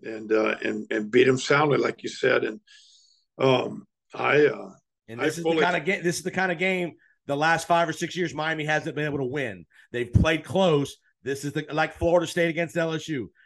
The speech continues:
Speaker 2: You gotta win these kind of games. You can't keep having moral victories.
Speaker 1: Right. And, and we always talked about that even, you know, when I was at, at South Florida, you know, you, you, I don't,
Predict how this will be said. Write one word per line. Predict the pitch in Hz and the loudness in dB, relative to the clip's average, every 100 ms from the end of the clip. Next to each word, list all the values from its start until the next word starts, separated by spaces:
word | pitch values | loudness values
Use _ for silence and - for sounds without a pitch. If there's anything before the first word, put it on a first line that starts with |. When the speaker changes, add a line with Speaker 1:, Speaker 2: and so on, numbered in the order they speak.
| - | -10
Speaker 2:
You | 120 | -10
gotta | 98 147 160 | -2 2 2
win | 156 160 170 | 2 2 0
these | 156 143 | -4 -8
kind | 151 135 | -4 -4
of | 123 | -4
games. | 135 120 | -8 -8
You | 120 | -8
can't | 151 151 _ | -8 -8 _
keep | 151 151 | -10 -2
having | 147 135 | -2 -2
moral | 131 147 131 | -2 -2 -2
victories. | 135 - 101 85 - - _ _ _ _ _ | -6 -8 -14 -14 -18 -20 _ _ _ _ _
Speaker 1:
Right. | - 160 107 - | -2 -2 -2 -8
And, | 147 151 151 147 143 | -4 -4 -4 -6 -6
and | 156 139 - - _ | -6 -6 -12 -20 _
we | 165 | 6
always | 185 160 | 6 4
talked | - 175 175 | 2 0 2
about | 156 156 | 2 2
that | 165 156 | 2 2
even, | 151 156 139 _ _ _ _ _ _ _ | 0 -4 -10 _ _ _ _ _ _ _
you | - | -6
know, | 147 | -2
when | 147 143 | 0 2
I | 143 | 2
was | 139 | 2
at, | 147 147 | -2 2
at | 156 | 0
South | 143 151 - | 0 -6 -4
Florida, | 139 143 160 117 | -2 0 0 -2
you | 113 | -6
know, | |
you, | 113 127 135 _ | -6 -6 -6 _
you, | - - - _ - | -16 -16 -20 _ -8
I | 120 | 0
don't, | 151 147 | 0 0